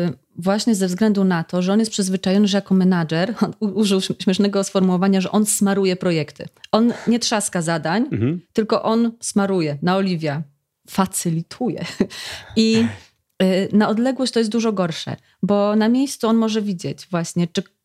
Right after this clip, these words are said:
Speaker 1: czy ktoś się jest zagubiony, czy ktoś gdzieś łazi po korytarzu i, i nie wie, co ze sobą zrobić, y, czy ktoś,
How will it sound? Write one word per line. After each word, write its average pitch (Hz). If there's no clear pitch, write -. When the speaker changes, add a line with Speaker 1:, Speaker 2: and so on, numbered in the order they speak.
Speaker 1:
czy 285
ktoś 254
się -
jest 190
zagubiony, 170
czy -
ktoś 233
gdzieś 214
łazi 185
po 185
korytarzu 170
i, 165
i 170
nie 170
wie, 170
co 170
ze 170
sobą 175
zrobić, 156
y, 170
czy 247
ktoś, -